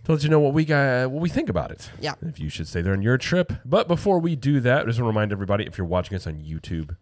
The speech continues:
Speaker 1: please subscribe to the channel, like this video, and if you're listening to us on podcast, and whatever platform you're listening on, if you'd please just leave a review, helps us continue to grow the show,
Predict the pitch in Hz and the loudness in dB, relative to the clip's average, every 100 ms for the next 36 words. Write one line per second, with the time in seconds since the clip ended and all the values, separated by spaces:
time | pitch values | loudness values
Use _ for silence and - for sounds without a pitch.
0 | _ - 85 - - 98 - - 135 131 | _ -8 -8 -10 -8 -8 -8 -2 0 2
1 | 135 131 131 123 127 123 120 - 120 117 | 2 0 -4 -2 -2 -2 -4 -4 -4 -4
2 | - - 104 117 - 87 87 117 143 135 | -8 -8 -4 -4 -6 -8 0 0 2 2
3 | 135 123 - _ _ 123 139 135 117 101 | 2 0 -8 _ _ 0 2 2 0 0
4 | 92 87 90 80 - - 78 - 73 - | -2 -2 -2 -4 -8 -10 -6 -4 -6 -8
5 | 107 139 - - _ - 95 131 175 143 | -6 -6 -10 -20 _ -6 -4 0 0 2
6 | 113 127 101 117 110 101 101 107 101 104 | 2 2 2 2 2 0 0 -2 0 0
7 | - - 90 - - 131 90 80 - 87 | -2 -4 -6 -6 -8 -6 -6 -8 -8 -10
8 | - _ 92 95 87 87 80 95 180 - | -10 _ -4 -2 0 -2 -2 -4 -6 -8
9 | 82 87 - 87 95 82 76 85 82 78 | -4 -4 -6 -8 -6 -8 -8 -6 -6 -6
10 | - 92 131 | -2 0 0